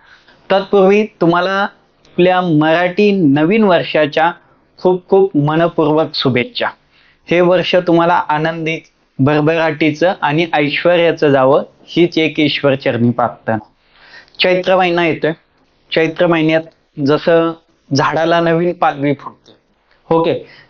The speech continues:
त्याप्रमाणे तुमच्या पोर्टफोलिओला सुद्धा अशी हिरवीगार पालवी फुटेल. ओके, थोडं पेशन्स ठेवावे लागतील. आता थोडंसं पानं वाळलेली आहेत तुमच्या पोर्टफोलिओ मधली,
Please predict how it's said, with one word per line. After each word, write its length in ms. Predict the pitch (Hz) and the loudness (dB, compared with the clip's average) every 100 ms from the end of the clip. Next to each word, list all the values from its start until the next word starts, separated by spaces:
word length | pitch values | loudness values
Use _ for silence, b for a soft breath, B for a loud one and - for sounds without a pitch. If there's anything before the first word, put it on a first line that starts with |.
| _ | _
त्याप्रमाणे 560 | 160 160 160 156 160 170 | -2 -2 -2 -2 0 0
तुमच्या 380 | 175 156 156 170 | 0 0 0 -2
पोर्टफोलिओला 960 | 170 175 160 160 165 165 175 175 175 180 | -2 -2 -2 -2 0 2 2 2 2 2
सुद्धा 420 | 175 175 151 156 - - | 0 -4 0 0 -2 -4
अशी 240 | 147 - | -4 0
हिरवीगार 560 | 160 156 160 170 170 175 175 | 0 2 2 2 0 -2 -2
पालवी 320 | 175 156 160 | -2 0 0
फुटेल. 420 | 170 170 - 147 202 _ b b | 0 -2 -2 -4 -6 _ b b
ओके, 180 | 247 269 240 - | -2 0 -2 -4
थोडं 300 | - 262 269 | 0 2 2
पेशन्स 420 | 277 208 - 185 175 | 0 -2 0 -2 -2
ठेवावे 220 | 147 147 139 | 0 2 0
लागतील. 260 | 127 127 | -2 -2
आता 260 | 131 143 185 180 | -2 -2 -6 -2
थोडंसं 500 | 170 180 180 185 185 185 _ | -2 0 0 0 0 -6 _
पानं 260 | 165 160 170 | -2 0 0
वाळलेली 480 | 170 160 165 170 165 | 0 0 -2 -2 -2
आहेत 120 | 151 _ _ _ _ - | -4 _ _ _ _ 0
तुमच्या 260 | 156 160 | 0 2
पोर्टफोलिओ 600 | 156 165 156 - 151 151 | 0 -2 -2 -2 2 2
मधली, 400 | 143 143 131 151 | 2 -2 -2 -6